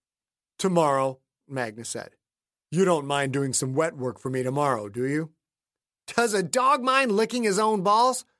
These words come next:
I'll get things done. But what does Dante think of all this?" "Sometimes my brother needs people like us to help him, even if he never knew he needed that help in the first place."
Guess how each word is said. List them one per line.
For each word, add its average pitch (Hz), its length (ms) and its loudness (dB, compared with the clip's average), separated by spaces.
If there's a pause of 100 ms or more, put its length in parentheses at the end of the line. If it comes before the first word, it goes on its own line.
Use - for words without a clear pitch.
(200)
I'll 277 200 6
get 262 240 0
things 185 280 0
done. 143 320 0 (380)
But 208 80 2
what 302 100 4
does 247 160 -2
Dante 330 360 2
think 170 220 -2
of 147 100 -4
all 139 160 0
this?" 113 380 -6 (1040)
"Sometimes 127 800 -4 (120)
my 139 180 0
brother 147 340 0
needs 139 260 -6
people 147 360 -2
like 135 280 0
us 170 360 0 (220)
to 156 100 -2
help 127 280 0
him, 123 320 -6 (360)
even 190 320 2
if 170 140 0
he 151 100 0
never 147 320 0
knew 160 220 0
he 160 140 0
needed 143 320 -4
that 139 180 0
help 135 240 -2
in 147 80 -4
the 139 80 -4
first 120 340 -8
place." - 400 -14